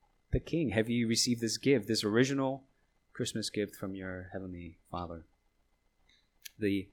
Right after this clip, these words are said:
the gift that is represented in the symbolic gifts that we give to one another.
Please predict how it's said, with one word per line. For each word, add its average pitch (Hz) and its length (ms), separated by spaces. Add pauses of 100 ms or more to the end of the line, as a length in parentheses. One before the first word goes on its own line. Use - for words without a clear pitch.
(260)
the 147 320
gift 131 440
that 107 160
is 101 240
represented 104 520
in 95 160
the 92 140
symbolic 98 560
gifts 92 220
that 85 140
we 85 100
give 82 240
to - 80
one 90 160
another. 95 220